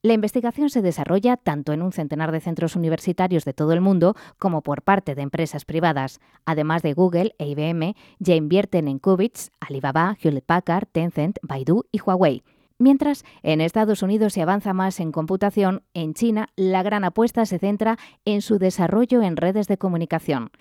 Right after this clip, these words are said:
La última Big Tech en apuntarse a la carrera cuántica ha sido Amazon, que antes de que terminara dos mil diecinueve lanzó Amazon Braket, una plataforma en la nube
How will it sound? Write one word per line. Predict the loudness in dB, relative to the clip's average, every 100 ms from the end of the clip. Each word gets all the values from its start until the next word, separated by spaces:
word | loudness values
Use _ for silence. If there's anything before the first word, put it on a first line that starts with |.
| _ -2
La | 2 4
última | 4 2 0
Big | -2 -4
Tech | -2 -2 -4 -8
en | -8
apuntarse | -4 -2 0 -2 -2
a |
la | -4 -4
carrera | -4 -2
cuántica | 2 2 2 -2 -4 -6 -2
ha | -2
sido | 0 2 2
Amazon, | 2 0 -2 -6 -6 _ _
que | -2
antes | 0 0 -2
de | -2
que |
terminara | -4 -4 -2 0 0
dos | 0 0
mil | -2
diecinueve | -2 -2 0 2 0 -2 _
lanzó | -6 -6 -2 -2 -2 _ -6
Amazon | -4 -4 -2 -2
Braket, | 0 -2 -2 -12 -16 _ _
una | 0 2 0
plataforma | -4 -4 0 0 0
en |
la | -2
nube | 0 0 -2